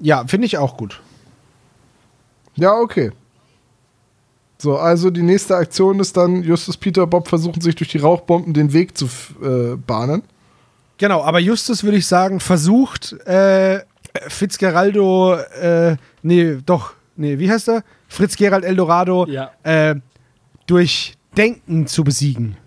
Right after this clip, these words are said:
Speaker 1: Denn er ist ja hier, Fitzgerald ist ja hier auf seinem Home-Turf und da ist sich Justus sicher,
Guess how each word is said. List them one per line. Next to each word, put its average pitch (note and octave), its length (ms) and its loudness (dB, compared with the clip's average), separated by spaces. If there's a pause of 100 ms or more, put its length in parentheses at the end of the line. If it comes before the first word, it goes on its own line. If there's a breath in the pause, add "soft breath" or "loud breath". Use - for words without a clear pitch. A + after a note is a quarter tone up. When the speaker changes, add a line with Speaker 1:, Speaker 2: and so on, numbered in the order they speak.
(1120 soft breath)
Speaker 1:
Denn F3 260 2
er E3+ 160 -2
ist F#3+ 140 -2
ja G3 80 2
hier, F#3 640 2
Fitzgerald F3+ 640 -2
ist E3 100 -8
ja E3+ 80 2
hier F3 240 2
auf D#3+ 140 0
seinem D3 680 0
Home-Turf F3 840 0 (840 soft breath)
und D3 120 -2
da E3+ 140 2
ist F#3 120 -2
sich C#3 140 -2
Justus D#3+ 500 -2
sicher, F3 460 0